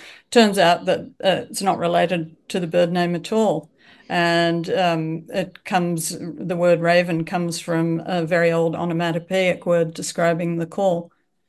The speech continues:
Um, yeah, so, so many I can't, <laughs> I can't even, uh, <laughs> think what all of them are. But, um, yeah, the, I think some of those old, um, uh, menus for feasts in, uh, medieval England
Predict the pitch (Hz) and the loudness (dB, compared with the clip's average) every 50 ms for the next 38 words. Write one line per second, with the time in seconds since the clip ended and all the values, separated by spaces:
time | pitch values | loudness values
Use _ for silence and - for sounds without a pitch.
0 | _ _ _ _ _ _ _ _ _ _ _ _ _ _ _ _ _ _ _ _ | _ _ _ _ _ _ _ _ _ _ _ _ _ _ _ _ _ _ _ _
1 | _ - 196 190 185 185 180 180 180 180 - - - - _ _ _ _ _ _ | _ -6 -4 -2 0 0 0 0 0 -2 -4 -6 -12 -20 _ _ _ _ _ _
2 | _ - 240 254 254 247 240 247 - - _ _ _ _ _ _ _ - - - | _ 2 4 6 6 6 4 0 -6 -16 _ _ _ _ _ _ _ -16 -8 -2
3 | - 220 220 220 - - - 247 233 226 226 220 220 196 175 180 180 - 208 196 | 2 2 2 2 2 2 4 6 6 6 6 6 4 2 0 -2 -2 -2 -2 -2
4 | 196 190 208 208 202 175 196 - - 202 240 226 226 208 202 202 190 185 196 196 | -2 -2 -4 -4 -4 -6 -8 -4 -2 0 2 4 4 4 4 2 2 0 0 0
5 | 190 190 190 202 196 202 - - _ - - - - - 311 311 - - - 269 | 0 0 0 0 -2 -4 -6 -8 _ -20 -18 -10 2 4 6 6 6 4 -2 -6
6 | - - - 277 269 240 233 - 247 220 226 226 240 226 220 214 208 214 214 214 | -4 0 2 2 2 2 2 4 4 6 8 8 8 8 8 6 4 2 2 4
7 | 214 220 220 214 196 - - - - - - - _ - 220 202 202 202 - - | 4 4 2 2 0 -4 -8 -18 -20 -20 -20 -18 _ -2 0 0 0 -2 0 2
8 | 214 202 196 190 190 190 190 - _ _ _ _ _ _ _ _ _ _ _ _ | 2 4 4 2 0 -4 -10 -16 _ _ _ _ _ _ _ _ _ _ _ _
9 | _ _ _ _ _ _ - 214 220 208 190 - - 208 208 202 170 139 - - | _ _ _ _ _ _ 0 2 4 4 4 2 0 0 2 2 0 0 -2 -6
10 | - - 214 220 214 269 262 240 254 - - - - 247 240 220 208 190 196 190 | -4 0 0 2 2 2 2 0 0 -4 -10 -4 0 0 2 2 2 2 2 2
11 | 190 190 180 202 196 190 190 196 190 180 165 185 185 175 175 170 170 170 170 170 | 2 2 0 0 2 2 2 2 0 -2 -4 -4 -4 -2 -2 -4 -4 -6 -8 -8
12 | 165 160 _ _ _ _ _ _ _ _ _ _ _ _ _ _ - 180 170 165 | -10 -12 _ _ _ _ _ _ _ _ _ _ _ _ _ _ -4 0 2 2
13 | 160 156 156 175 185 202 214 220 220 233 233 233 233 240 247 233 240 - - - | 2 2 2 2 2 4 6 8 8 8 8 8 8 6 4 2 -2 -8 -10 -8
14 | - 202 190 196 - - 214 202 220 240 233 - - - - - 202 196 185 180 | -6 -6 -6 -6 -6 -4 0 2 2 2 0 -2 -8 -8 -8 -4 -2 -2 -2 0
15 | 185 185 185 180 180 175 175 175 180 190 190 196 190 196 196 190 196 196 190 180 | -2 -2 0 0 2 2 2 0 -2 -2 -2 -2 0 0 0 0 0 0 0 -2
16 | 185 180 185 185 190 196 214 220 233 240 254 247 - | -2 -2 0 0 -2 0 2 2 2 2 0 -2 -6